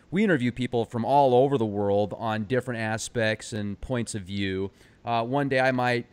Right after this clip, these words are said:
have a guest on that doesn't believe in E Ts, that does his best to debunk them. And then I speak with people like yourself and others that have been abducted and talk about their experiences. So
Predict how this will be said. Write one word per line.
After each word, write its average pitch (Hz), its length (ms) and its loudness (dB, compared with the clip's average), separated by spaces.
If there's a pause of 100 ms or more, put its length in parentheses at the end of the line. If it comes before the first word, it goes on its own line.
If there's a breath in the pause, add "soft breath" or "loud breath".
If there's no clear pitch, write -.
have 123 220 -4
a 120 40 -2
guest 127 320 -2
on 120 300 0
that 104 120 -6
doesn't 127 280 0
believe 123 340 -2
in 107 80 2
E 92 100 0
Ts, 87 360 -10
that 117 260 -4
does 120 300 0
his 117 160 -4
best 120 380 0
to 131 60 -6
debunk 123 540 -2
them. 90 300 -4
And 98 100 -4
then 123 320 -4
I 120 120 -6
speak 117 260 -8
with 123 120 -10
people 123 260 -6
like 120 180 -4
yourself 120 360 -2
and 117 80 -2
others 123 280 -2
that 123 80 -6
have 110 160 -10
been 139 400 -2
abducted 95 520 -4
and 92 140 -6
talk 107 220 -4
about 110 240 -2
their 123 160 0
experiences. 92 640 -8
So 104 300 0